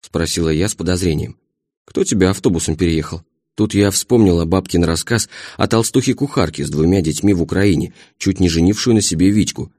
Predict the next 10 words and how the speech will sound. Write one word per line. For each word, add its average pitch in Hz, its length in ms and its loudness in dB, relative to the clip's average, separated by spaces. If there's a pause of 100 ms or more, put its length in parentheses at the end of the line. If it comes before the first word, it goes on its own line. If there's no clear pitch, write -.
(200)
и 76 80 -4
решила, 85 400 2
что 135 240 -2
малость 85 400 0
увлеклась. 92 540 -2 (260)
"Это 98 320 -2
я 113 160 0
так, 113 340 0 (460)
для 87 180 -6
примера", 95 560 0